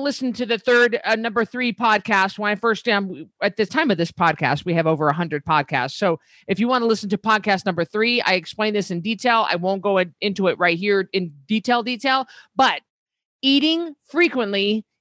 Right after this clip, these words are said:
is beating up our system. Not only is it beating up our digestive system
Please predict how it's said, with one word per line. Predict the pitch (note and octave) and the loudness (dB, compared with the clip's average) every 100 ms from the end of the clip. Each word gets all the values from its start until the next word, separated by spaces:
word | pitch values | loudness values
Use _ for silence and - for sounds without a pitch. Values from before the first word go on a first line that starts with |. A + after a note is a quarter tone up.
| - | -4
is | C#4 | -4
beating | F#3+ D#3 B3 C4 C4 | -4 0 2 4 2
up | B3 | 0
our | A3 | 0
system. | G#3+ - A3 F#3 G3 | 0 -2 -2 -2 -2
Not | A3+ - | -2 -2
only | C#4+ E4+ F4+ | -2 0 0
is | D4 | 2
it | C4+ | 2
beating | G3+ C4+ B3+ | 2 0 0
up | G3+ | 0
our | G#3+ | 0
digestive | G3+ G3 B3 B3+ B3+ G3+ | 2 0 2 2 0 -4
system | E3 D#3+ C#3+ D#3+ E3+ G3+ | -4 -6 -4 -6 -6 -8